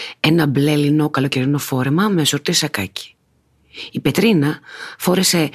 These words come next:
ένα εφαρμοστό μαύρο μεταξωτό ταγέρ. Και οι δύο έβαλαν καπέλα και γάντια. Όταν βγήκαν έξω στην πολύβουη καλοκαιρινή μέρα, γυναίκες και άντρες γυρνούσαν το βλέμμα τους στο πεζοδρόμιο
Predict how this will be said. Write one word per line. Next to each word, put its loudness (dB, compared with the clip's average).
ένα 4
εφαρμοστό 0
μαύρο 2
μεταξωτό -2
ταγέρ. -2
Και -2
οι 2
δύο 0
έβαλαν 2
καπέλα 0
και -2
γάντια. -4
Όταν 2
βγήκαν 2
έξω 0
στην 0
πολύβουη 2
καλοκαιρινή 0
μέρα, 0
γυναίκες 2
και 0
άντρες 0
γυρνούσαν 2
το 0
βλέμμα 0
τους -4
στο -6
πεζοδρόμιο 0